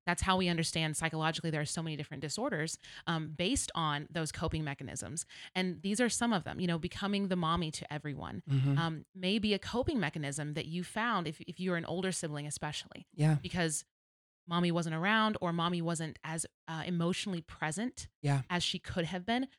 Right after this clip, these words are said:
Speaker 1: So then you took on that role with your siblings because naturally, I mean, you're the oldest.
Speaker 2: Yeah.
Speaker 1: And that makes sense for the oldest child to have that, or the firstborn to kinda have that dynamic.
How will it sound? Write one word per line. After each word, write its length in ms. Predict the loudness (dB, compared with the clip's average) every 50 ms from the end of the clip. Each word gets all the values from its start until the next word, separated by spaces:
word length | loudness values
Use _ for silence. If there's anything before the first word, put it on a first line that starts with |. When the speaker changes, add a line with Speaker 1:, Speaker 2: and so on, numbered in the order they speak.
| _ -2
Speaker 1:
So 100 | 2 4
then 160 | 4 6 4
you 300 | 4 2 2 2 2 0
took 220 | 0 0 -2 -2 -2 0
on 160 | 2 2 4
that 180 | 4 4 4 6
role 160 | 6 6 6
with 140 | 4 2 -2
your 100 | -4 -4
siblings 840 | -4 -2 0 0 2 2 2 2 2 2 0 0 -2 -2 -4 -6 -8 _ _ _ _ _ _ _ _ _ -4
because 200 | 0 0 0 2
naturally, 340 | 2 2 2 2 2 2 4
I 40 | 4
mean, 100 | 4 4
you're 100 | 4 2
the 140 | 2 0 2 4
oldest. 540 | 4 4 4 4 0 -2 -2 -4 2 6
Speaker 2:
Yeah. 220 | 8 8 8 8 6 4
Speaker 1:
And 80 | 4
that 140 | 4 4 4
makes 240 | 4 2 0 0 -2
sense 300 | -2 0 0 0 0 0
for 100 | 0 0
the 140 | 0 0 2
oldest 340 | 2 2 2 2 0 -2 -4
child 300 | -2 0 0 0 0 -2
to 100 | -6 -8 -8
have 480 | -6 -2 0 2 2 0 0 -2 -6 -10 -4
that, 220 | -2 0 0 2 2
or 40 |
the 80 | 0 0
firstborn 680 | 0 -2 -2 -4 -4 -4 -6 -6 -4 -2 -2 -4 -4 -8 -12 -18 -20 _ -10
to 60 | -6
kinda 200 | -4 -2 -2 -2
have 340 | -2 -2 0 0 2 2 2
that 180 | 0 0 0
dynamic. 420 | 0 0 0 0 0 0 -2 -2